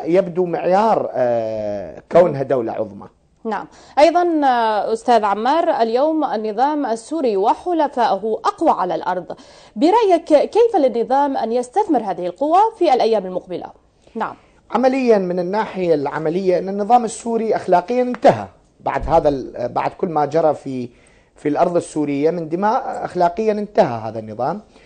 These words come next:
Speaker 1: لكن هناك صفقة، بالتأكيد أن هناك إرادة على ما يبدو غربية وليس، آه، إيرانية وروسية فقط، بأن، آه، آه، يحقق الجيش، آه، آه، السوري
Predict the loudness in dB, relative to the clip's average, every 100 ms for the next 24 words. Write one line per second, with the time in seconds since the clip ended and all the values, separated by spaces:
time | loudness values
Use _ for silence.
0 | _ _ 8 8 8 2 -2 0 0 -2
1 | 0 -2 -2 -6 -4 -4 -6 -12 -2 2
2 | 2 0 -4 -4 -6 -6 -4 -4 -4 0
3 | 6 6 6 2 0 -4 -4 0 0 0
4 | 2 2 2 -2 -2 -4 _ _ _ _
5 | _ _ 4 8 8 6 4 6 4 2
6 | 0 0 0 2 4 4 2 -2 -2 -4
7 | -6 -6 -6 -6 0 2 2 -4 _ _
8 | _ _ 0 4 6 4 0 -2 2 2
9 | 2 2 2 0 0 2 2 0 0 -2
10 | -2 0 -2 -2 -4 0 2 2 0 -6
11 | -2 0 0 -2 -6 -4 -4 -4 -6 -6
12 | -6 -4 -4 -4 -6 -2 -2 -2 -6